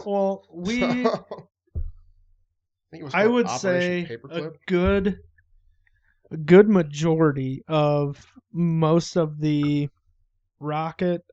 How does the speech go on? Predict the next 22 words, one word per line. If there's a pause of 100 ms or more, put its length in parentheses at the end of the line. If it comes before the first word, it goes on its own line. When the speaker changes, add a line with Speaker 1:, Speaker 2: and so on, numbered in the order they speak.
(120)
Speaker 1:
and
firearms
and,
like,
tanks (100)
and
all
the
development
of
that
stuff
that's
happened
since
World
War
Two
in
the
United
States,